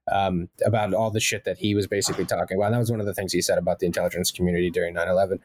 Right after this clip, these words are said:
But that's true. And it, and it just goes to show you, in the first instance, it took until, like, I think December for them to do the recount in Florida and, and find out who the president was gonna be. And it ended up being Bush.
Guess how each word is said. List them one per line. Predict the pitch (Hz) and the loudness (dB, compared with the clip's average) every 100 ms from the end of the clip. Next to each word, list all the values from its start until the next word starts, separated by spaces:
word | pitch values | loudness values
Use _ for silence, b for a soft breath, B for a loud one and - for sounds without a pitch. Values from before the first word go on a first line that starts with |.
| B B B | B B B
But | 123 | 0
that's | 135 180 | 2 2
true. | - 233 | 2 2
And | 170 156 | 2 2
it, | 139 | 2
and | 156 | 2
it | 165 | 2
just | 190 - | 2 0
goes | 202 190 | 0 0
to | 165 | 2
show | 127 170 170 | 0 0 2
you, | 147 127 120 B B | 4 4 2 B B
in | - 123 | -2 0
the | 120 | 0
first | - 202 190 139 | 0 0 0 0
instance, | 127 127 120 117 - | -2 -2 -2 -4 -2
it | 135 127 | -4 -2
took | 160 151 | -4 -2
until, | 127 139 123 | -2 0 0
like, | 117 107 - | 0 0 -4
I | 123 | -4
think | 170 147 | -4 -4
December | 104 - 127 135 120 117 | -4 -4 0 0 0 -2
for | - | -2
them | 113 117 | -2 -2
to | 107 | -2
do | 107 | 0
the | 113 104 | 0 0
recount | 113 107 117 95 | 0 -2 -4 -4
in | |
Florida | - 107 107 107 | -2 0 2 0
and, | 101 | 2
and | 82 101 98 | 0 0 -2
find | 110 110 | -4 0
out | 104 104 - | 2 2 2
who | |
the | 98 | 0
president | - 113 110 110 107 - B B B B - | 0 -2 -2 -4 -6 -10 B B B B 0
was | 107 | 2
gonna | 113 | 2
be. | 98 123 | 0 0
And | 117 | 2
it | 101 | 0
ended | 107 101 | 0 0
up | 98 | -2
being | 98 90 | -2 -2
Bush. | 113 113 - | -2 -2 -4